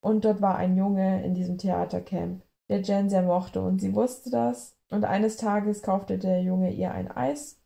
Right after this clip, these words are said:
und sie dachte sich in dem Moment, jetzt wird gleich etwas Schreckliches passieren. Sie durfte ja eigentlich von den Aliens aus keinen Kontakt zu anderen Jungs haben. Als Jen dann mit ihrer Mutter telefonierte, erzählte Mary Ann, dass es den Hunden nicht so gut ginge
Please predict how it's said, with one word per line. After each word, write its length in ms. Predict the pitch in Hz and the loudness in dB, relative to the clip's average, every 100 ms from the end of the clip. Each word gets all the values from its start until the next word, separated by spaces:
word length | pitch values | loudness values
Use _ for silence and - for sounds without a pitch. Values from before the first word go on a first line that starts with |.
| - | 0
und 480 | 220 220 214 - - | 2 4 0 -4 -10
sie 180 | 208 202 | -4 0
dachte 300 | 208 - 208 | 0 -2 -4
sich 240 | 202 202 | -4 -2
in 120 | 196 | 0
dem 100 | 190 | 2
Moment, 540 | 185 185 185 208 220 _ - | 2 2 2 0 -4 _ -6
jetzt 280 | 202 196 - | -4 -4 -10
wird 160 | 185 | -6
gleich 260 | - 185 185 | 2 2 2
etwas 340 | - 190 185 | -2 -4 -6
Schreckliches 440 | - 180 185 185 185 | -4 -6 -6 -6 -10
passieren. 640 | - 185 - 175 180 202 _ _ - | -10 -8 -4 -4 -4 -10 _ _ -4
Sie 80 | |
durfte 360 | 190 208 208 - | 2 2 2 0
ja 120 | 175 | 0
eigentlich 420 | - 175 180 180 | 2 0 0 -4
von 140 | - 175 | -4 -4
den 180 | 175 - | -4 -2
Aliens 520 | 185 196 190 185 190 | 0 0 2 0 0
aus 420 | 190 180 185 - - | 2 2 0 -6 -4
keinen 160 | 185 | -4
Kontakt 360 | 185 190 190 185 | 0 -2 -2 -4
zu 100 | 190 | -6
anderen 280 | 180 175 170 | -4 -2 -2
Jungs 320 | 180 185 190 | 0 -2 -2
haben. 420 | 170 185 180 202 _ _ _ _ _ _ _ _ _ _ _ _ _ - | -4 -4 -6 -8 _ _ _ _ _ _ _ _ _ _ _ _ _ -6
Als 260 | 196 - | -6 -4
Jen 180 | - 214 | 0 2
dann 120 | 214 | 2
mit 140 | 208 208 | 2 2
ihrer 220 | 208 196 | 0 0
Mutter 340 | 202 240 254 | 0 0 -2
telefonierte, 800 | 247 202 196 196 185 185 185 - | -2 -2 -2 0 2 2 0 -2
erzählte 540 | 208 202 190 214 208 202 | -2 -2 -2 0 0 0
Mary 380 | 190 190 190 | 0 2 0
Ann, 240 | 185 196 202 | 0 0 -2
dass 160 | 196 | -2
es 160 | 196 185 | -4 -4
den 160 | 185 202 | -2 0
Hunden 340 | 202 196 185 | 0 0 -2
nicht 200 | 180 185 | -4 -4
so 80 | 185 | -8
gut 340 | 185 175 - | -6 -8 -8
ginge 400 | - 175 175 180 | -8 -6 -4 -6